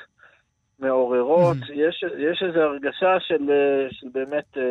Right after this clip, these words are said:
Speaker 1: של איזשהו ייעוד מסוים בכתיבה הזאת.
Speaker 2: ואתה גם, אה, קונה לך מעריצים צעירים. אה, קורה שהם, אה, ידעת שהם קראו את, אה, זוהר, את גומות החון של זוהר, ואחר
Speaker 1: אה.
Speaker 2: כך הלכו ליונה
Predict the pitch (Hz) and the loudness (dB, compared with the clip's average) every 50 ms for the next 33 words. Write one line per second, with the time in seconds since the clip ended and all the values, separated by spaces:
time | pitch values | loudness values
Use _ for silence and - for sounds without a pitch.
0 | 123 117 - - 127 123 127 135 123 131 143 131 - 143 135 127 123 123 123 123 | -2 -4 -6 -8 -12 -10 -8 -10 -8 -8 -10 -12 -10 -8 -6 -4 -4 -4 -4 -6
1 | 117 - _ _ - 147 156 165 165 170 175 156 143 139 131 - - 131 123 127 | -8 -10 _ _ -2 0 0 2 4 4 2 2 0 -4 -6 -6 -4 -2 0 2
2 | 123 120 120 110 104 - - - 110 101 98 101 92 87 85 - - _ _ _ | 2 0 0 -4 -10 -12 -10 -12 -10 -6 -4 -4 -4 -4 -6 -10 -16 _ _ _
3 | - 165 156 170 156 - 165 151 170 170 170 165 151 - - 165 160 160 160 170 | -12 -4 -4 -4 -2 -2 -4 -2 -2 -2 -2 -2 -4 -4 -4 -6 -4 -4 -6 -6
4 | 165 - - 165 160 160 156 156 156 143 156 - - - - 302 311 302 - - | -8 -8 -6 -6 -4 -2 -2 -2 -2 -4 -6 -8 -6 -4 -4 -2 -2 -2 -2 -2
5 | - 185 165 151 143 131 143 143 135 139 147 147 135 127 - - 175 156 180 226 | -2 0 0 -2 -2 -2 -2 -2 -2 0 -2 -2 -4 -6 -4 -4 -4 -2 -2 -2
6 | 208 - - 220 202 190 190 190 190 185 180 175 165 - - - - - - 160 | -2 -2 -2 -2 -2 -2 -2 -2 -2 -2 -2 -2 -4 -6 -8 -20 -18 -8 -2 0
7 | 160 147 156 170 175 - 202 175 - - 185 175 160 - - 170 151 147 165 175 | 0 4 4 2 2 2 0 -2 -2 0 0 -2 -2 0 0 -2 0 0 0 0
8 | 180 180 - - 175 160 151 143 127 123 156 170 180 190 185 170 165 131 131 127 | 0 0 0 0 0 0 2 0 0 0 0 2 2 2 2 0 -2 -4 -4 -2
9 | 147 147 151 156 - - 143 110 104 165 165 165 156 - 156 151 139 131 160 165 | -2 0 0 -2 -2 -2 -2 -2 0 0 0 -2 -2 -2 -4 -4 -4 0 0 0
10 | 165 165 147 151 147 135 - - 160 143 - 165 - 151 135 - - 160 160 156 | 0 0 0 -2 -2 0 0 0 -2 0 -4 -4 0 0 0 0 0 0 2 2
11 | 151 147 139 139 143 143 | 2 2 2 2 0 0